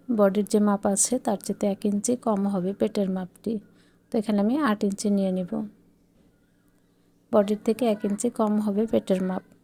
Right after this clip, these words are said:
আর লম্বা আমি নিয়ে নিয়েছি ছাব্বিশ ইঞ্চি।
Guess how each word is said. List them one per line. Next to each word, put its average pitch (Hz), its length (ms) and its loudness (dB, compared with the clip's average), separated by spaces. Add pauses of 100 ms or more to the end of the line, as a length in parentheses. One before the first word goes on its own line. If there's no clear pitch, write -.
(1700)
আর 214 180 0
লম্বা 208 320 2
আমি 214 160 4
নিয়ে 220 220 4
নিয়েছি 214 440 2
ছাব্বিশ 196 500 0
ইঞ্চি। 208 400 -2